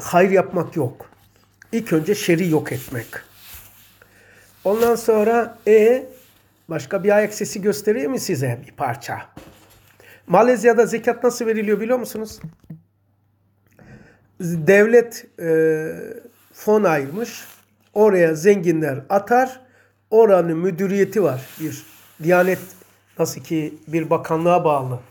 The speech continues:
Diyanet'in bakanlığı yok biliyor musunuz Türkiye'de? Diyanet Bakanlığı yok ha. Diyanet bir bakana bağlı, bakana.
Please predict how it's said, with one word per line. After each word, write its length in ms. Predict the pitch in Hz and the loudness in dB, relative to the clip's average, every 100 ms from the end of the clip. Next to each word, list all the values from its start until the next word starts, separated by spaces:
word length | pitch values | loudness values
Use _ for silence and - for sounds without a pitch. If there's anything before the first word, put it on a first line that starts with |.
| _ _ _ - | _ _ _ -2
Diyanet'in 460 | 165 185 202 214 | 2 2 2 2
bakanlığı 340 | 196 196 208 247 | 2 2 2 4
yok 240 | 262 233 | 2 0
biliyor 200 | 180 269 | 0 2
musunuz 420 | 285 - 131 - - | 0 -4 -10 -12 -10
Türkiye'de? 500 | 165 - 151 131 113 120 _ _ _ _ _ _ 160 | -8 -6 -6 -6 -10 -14 _ _ _ _ _ _ 2
Diyanet 440 | 185 202 208 208 | 4 6 4 4
Bakanlığı 440 | 202 - 196 214 220 | 0 2 4 4 4
yok 240 | 247 247 | 4 2
ha. 240 | 196 240 - _ _ _ _ _ - 170 | -4 -6 -12 _ _ _ _ _ -8 2
Diyanet 580 | 254 302 311 240 156 | 4 6 4 0 0
bir 160 | 240 180 | -2 2
bakana 500 | 214 214 214 254 202 | 2 2 2 2 4
bağlı, 380 | 175 139 139 135 | 2 0 -6 -6
bakana. 640 | 156 160 175 185 139 127 | -6 -4 -4 -2 -4 -10